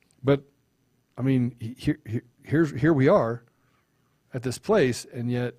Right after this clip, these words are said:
I'm being told that I'm not, I guess I'm not, I don't know. I'm, I gotta, I gotta hate people. I'm just not that way. I'm not, I'm not. And, and I,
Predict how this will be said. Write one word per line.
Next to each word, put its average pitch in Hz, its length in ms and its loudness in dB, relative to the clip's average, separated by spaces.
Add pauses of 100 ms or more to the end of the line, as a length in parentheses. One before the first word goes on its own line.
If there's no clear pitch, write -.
I'm 131 140 -6
being 131 200 -2
told 123 260 0
that 110 180 -4
I'm 120 200 -6
not, 113 260 -6 (680)
I 120 60 -12
guess 120 180 -4
I'm 123 100 -4
not, 113 200 -8 (380)
I 117 80 -10
don't 139 100 -8
know. 107 180 -8 (200)
I'm, 110 180 -10 (800)
I 127 60 -6
gotta, 110 260 -4 (180)
I 123 80 -8
gotta 101 140 -6
hate 101 260 -10
people. 185 380 -4 (120)
I'm 113 80 -12
just 120 140 -10
not 127 160 -4
that 117 120 -2
way. 123 200 -4 (1080)
I'm 113 80 -8
not, 113 180 -8
I'm 123 100 -4
not. 113 220 -4 (580)
And, 120 260 -2
and 120 140 -4
I, 113 160 -4